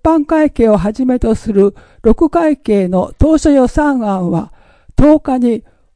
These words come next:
本会議での質疑を行い、十一日、十三日の二日間で予算審査特別委員会を設置し、さらに詳細な審査を行いました。最終日の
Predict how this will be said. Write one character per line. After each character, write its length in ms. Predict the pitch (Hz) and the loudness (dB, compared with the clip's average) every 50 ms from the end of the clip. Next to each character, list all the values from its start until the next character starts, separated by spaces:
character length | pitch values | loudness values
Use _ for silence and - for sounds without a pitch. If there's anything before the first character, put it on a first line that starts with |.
| _ - | _ -14
本 360 | - - 302 339 339 311 277 | -4 -2 0 2 2 0 -2
会 340 | - 233 240 254 269 277 285 | -2 -2 -2 0 0 0 0
議 60 | 269 | 0
で 180 | 247 226 208 | 0 0 0
の 260 | 196 185 170 190 - - | 0 -2 -2 -2 -2 -4
質 240 | - - 302 320 | -4 -2 -2 0
疑 180 | 302 294 254 196 | 0 0 2 0
を 140 | 185 185 202 | 0 -2 -2
行 180 | - - 202 196 196 190 190 | -2 -4 -4 -4 -4 -4 -2
い、 200 | 185 185 - - _ _ _ _ _ _ _ _ _ _ | -4 -4 -6 -8 _ _ _ _ _ _ _ _ _ _
十 280 | - 254 277 320 330 330 | -2 0 2 2 2 2
一 220 | 302 - - 285 | 0 0 0 0
日、 520 | 277 269 262 - - - 240 233 202 - - - _ _ - - | 0 0 -2 -2 -2 -2 -2 -2 -4 -6 -10 -18 _ _ -12 -4
十 240 | - 311 339 330 294 | 0 2 2 2 2
三 340 | - - 247 240 247 240 240 | 0 -2 -2 -2 -2 -2 -2
日 320 | 233 226 - - 233 220 | -4 -4 -4 -4 -4 -2
の 100 | 202 185 | 2 2
二 240 | 190 - - - 277 | 2 2 2 0 -2
日 160 | - 302 285 | -2 -4 -4
間 300 | - 240 214 196 175 165 | -4 -4 -6 -6 -6 -6
で 240 | 180 - 180 190 - - _ _ _ _ _ _ _ _ - | -4 -4 -4 -4 -8 -14 _ _ _ _ _ _ _ _ 0
予 140 | 240 233 247 | 0 2 2
算 300 | - 349 339 330 320 - | 2 0 0 0 0 0
審 260 | - 330 320 302 254 | 0 2 2 2 2
査 160 | - 220 185 | 0 -2 -2
特 240 | - 220 214 - 311 | 0 0 0 0 0
別 300 | 320 302 294 - 294 269 | 0 0 -2 -2 -4 -4
委 40 | 214 | -2
員 260 | 262 302 302 269 240 | 0 0 0 0 -2
会 260 | - - 214 190 190 | -4 -4 -4 -2 -2
を 100 | 190 196 | -4 -4
設 260 | 180 - 202 190 185 - | -4 -4 -4 -6 -6 -8
置 180 | _ - 226 208 | _ -8 -8 -8
し、 380 | - - - 208 196 190 - - - _ _ _ _ _ - | -8 -6 -4 -4 -4 -4 -6 -10 -18 _ _ _ _ _ -12
さ 180 | - - - 339 | -4 0 0 2
ら 160 | 320 302 285 | 2 0 0
に 140 | 226 190 190 | -2 -4 -6
詳 340 | 202 - - 254 277 294 277 | -6 -4 -2 0 0 0 0
細 300 | - - 285 269 269 269 | 0 -2 -2 -2 -2 -2
な 100 | 254 247 | -2 -4
審 300 | - - 294 285 269 247 | -4 -2 -2 -2 -2 -2
査 180 | - 226 180 | -4 -4 -4
を 160 | 175 - 202 | -4 -4 -6
行 140 | 196 - 226 | -6 -6 -4
い 220 | 226 226 220 220 208 | -4 -4 -4 -4 -4
ま 120 | 208 190 | -6 -6
し 140 | 160 - - | -8 -8 -8
た。 220 | - 180 - - _ _ _ _ _ - _ _ _ _ _ _ _ _ _ _ _ _ | -8 -8 -8 -10 _ _ _ _ _ -20 _ _ _ _ _ _ _ _ _ _ _ _
最 360 | - - - 254 285 320 359 | -2 0 2 2 2 2 -2
終 360 | 320 - - 359 359 339 320 240 | -4 -4 -2 0 2 2 2 0
日 100 | 208 202 | 0 0
の 240 | 196 190 185 - | 0 0 0 -2